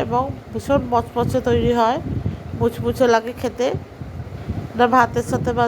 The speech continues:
বিকালে চায়ের সাথে ভীষণ ভালো লাগে। আমি এটা বড়া হিসাবে করেছি, আবার এটা পকোড়া হিসাবেও করা যায়, ছোট ছোট করে কুচিয়ে পেঁয়াজ, আদা, রসুন দিয়ে। এটা আমি যেহেতু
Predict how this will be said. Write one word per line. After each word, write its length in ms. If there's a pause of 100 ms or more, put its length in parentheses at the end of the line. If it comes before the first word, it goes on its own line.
বিকালে 300 (120)
চায়ের 320
সাথে 160 (100)
ভীষণ 240 (100)
ভালো 240
লাগে। 220 (1500)
আমি 220
এটা 140 (120)
বড়া 260
হিসাবে 360
করেছি, 360 (260)
আবার 220
এটা 120 (100)
পকোড়া 400
হিসাবেও 300 (100)
করা 160 (120)
যায়, 160 (460)
ছোট 140 (100)
ছোট 120 (120)
করে 120 (120)
কুচিয়ে 420 (2000)
পেঁয়াজ, 360 (280)
আদা, 260
রসুন 260 (100)
দিয়ে। 200
এটা 200
আমি 200
যেহেতু 240